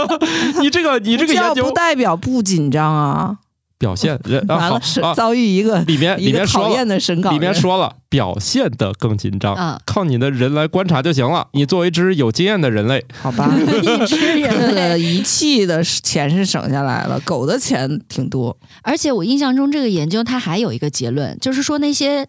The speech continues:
Speaker 3: 年长的狗，呃，回应叫声会多一些。
Speaker 2: 嗯，经验丰富一些。
Speaker 3: 然后那个年轻的狗呢，有的时候听到狼嚎就没有反应。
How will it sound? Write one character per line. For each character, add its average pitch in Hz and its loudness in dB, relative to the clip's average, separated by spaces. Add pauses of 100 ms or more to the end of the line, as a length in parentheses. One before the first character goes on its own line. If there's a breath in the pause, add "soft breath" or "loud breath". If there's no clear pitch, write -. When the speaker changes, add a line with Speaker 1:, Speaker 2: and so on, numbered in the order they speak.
Speaker 3:
年 202 2
长 156 -2
的 175 -2
狗， 110 -4 (240)
呃， 170 -6
回 160 -2
应 214 2
叫 190 0
声 175 -2
会 165 -2
多 156 -2
一 147 0
些。 135 2
Speaker 2:
嗯， 139 0
经 165 0
验 156 2
丰 147 0
富 147 -2
一 127 0
些。 127 -6
Speaker 3:
然 208 2
后 302 0
那 294 0
个 247 2
年 202 2
轻 359 0
的 320 2
狗 143 -2
呢， 156 0
有 151 -2
的 160 0
时 185 -2
候 190 -2
听 202 -2
到 185 0
狼 135 -2
嚎 160 -2
就 160 -2
没 160 -2
有 165 0
反 - -6
应。 98 -8